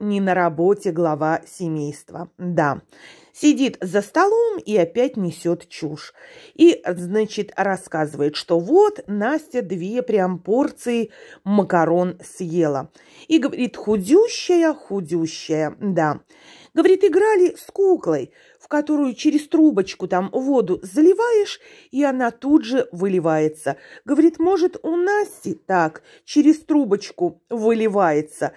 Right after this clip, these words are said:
Напишите, говорит, в комментариях, может такое быть или нет. И ржёт, как конь. Очень смешно. Как раз-таки это и показывает тупость Колесникова. Ну, просто сказать нечего и болтает всякую ерунду. В принципе,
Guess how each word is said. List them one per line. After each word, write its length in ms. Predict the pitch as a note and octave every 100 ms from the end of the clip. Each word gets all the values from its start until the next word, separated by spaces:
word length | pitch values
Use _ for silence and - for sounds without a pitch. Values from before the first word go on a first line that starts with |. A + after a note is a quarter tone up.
| - - -
Напишите, 520 | F#4 A4 A#4 A4 A4
говорит, 340 | F3+ F3+ F3+ F#3
в 60 |
комментариях, 760 | - F#3+ F#3+ E3 E3+ E3+ D#3+ -
может 360 | A#3+ D#4+ C#4
такое 340 | F#3+ F3+ F3 D#3+
быть 340 | D3+ F3+ F#3
или 200 | - F#3
нет. 400 | E3+ E3 D#3+ D#3+ _
И 140 | G#3
ржёт, 460 | F3 E3+ D3+ G#3 G#3
как 360 | E3+ E3+ -
конь. 380 | - E3 E3 D#3+ - - -
Очень 340 | - B3+ B3+ -
смешно. 580 | - F3+ - F3+ E3 D#3 - - _
Как 240 | B3 A#3+
раз-таки 480 | D4+ D4+ A3 - G3 -
это 260 | G#3+ -
и 220 | G3+ - G#3+
показывает 920 | - G3+ G3+ G#3+ F#3+ F3+ E3+ E3 D#3+ _ _ _
тупость 600 | - A#3+ A3+ G#3 G#3+ - _
Колесникова. 960 | F3 F3 D#3+ D#3 E3+ D3+ D3+ C3 C#3 _ - - - -
Ну, 260 | B4+ B4 F4
просто 380 | D4+ D#4 D#4 F#3
сказать 580 | - G#3 G#3 G#3+ F3+ _
нечего 680 | G3+ B3 G4 - E4+ D4+ D4+
и 460 | - _ C4+ C#4+ -
болтает 840 | F#3 G3 F3+ F3 F3 F#3 G3 F#3+
всякую 640 | - - F#3 E3+ E3+ F3 E3
ерунду. 420 | E3+ E3 D#3 D3+
В 120 | -
принципе, 640 | G#4 A4+ G#4+ E4 D#4 D4